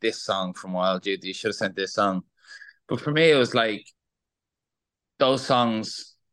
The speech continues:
I don't know, it felt part of a different time for Wild Youth. And, uh,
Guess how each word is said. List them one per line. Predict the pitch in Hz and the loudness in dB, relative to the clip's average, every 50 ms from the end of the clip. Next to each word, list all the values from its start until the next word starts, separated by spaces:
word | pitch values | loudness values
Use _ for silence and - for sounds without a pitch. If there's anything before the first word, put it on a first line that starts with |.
| _ _ _ _ - | _ _ _ _ -2
I | 113 117 | -2 0
don't | - 131 117 | 2 2 2
know, | 113 117 113 | 4 4 4
it | 101 | 2
felt | - - 127 110 107 101 - | 2 2 2 4 2 2 -2
part | - - 117 107 104 | -2 2 2 4 4
of | 104 101 | 2 0
a | 101 92 - _ _ - | -2 -6 -8 _ _ -2
different | 110 107 104 - 107 95 | -2 0 0 -2 -6 -4
time | - 107 104 101 101 92 | 0 2 2 2 2 0
for | 95 101 | 0 0
Wild | 95 95 95 95 92 90 | 2 2 2 2 0 -2
Youth. | 98 95 92 87 - | -2 -4 -4 -4 -6
And, | 101 98 98 92 - - - | -6 -6 -6 -8 -8 -6 -2
uh, | - 101 98 98 98 95 95 | 0 2 4 4 4 4 2